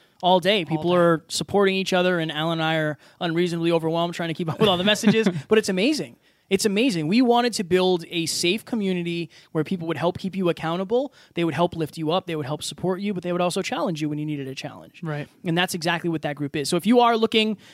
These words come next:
Speaker 1: first, it's the first link in the show notes. Click it. It'll take you to the website, and you'll see where to go from there.
Speaker 2: This team will kick off and start off the ninety-day, um, challenge, basically,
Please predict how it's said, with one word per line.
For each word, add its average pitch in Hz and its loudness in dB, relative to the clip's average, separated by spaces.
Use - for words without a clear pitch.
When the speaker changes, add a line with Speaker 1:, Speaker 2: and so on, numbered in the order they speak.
Speaker 1:
first, - 4
it's 202 -4
the 202 -4
first 220 2
link 214 0
in 202 0
the 175 2
show 175 2
notes. 175 2
Click - 0
it. 190 0
It'll 175 0
take 170 -4
you 180 -4
to 160 -2
the 160 2
website, 151 -2
and 147 -10
you'll 151 -4
see - -6
where 139 -2
to 139 -8
go 139 -6
from 139 -10
there. 143 -10
Speaker 2:
This 185 4
team 202 -2
will 160 4
kick - -6
off 156 -2
and 143 -2
start 147 2
off 151 2
the 156 0
ninety-day, 139 -4
um, 135 -10
challenge, 165 0
basically, 254 0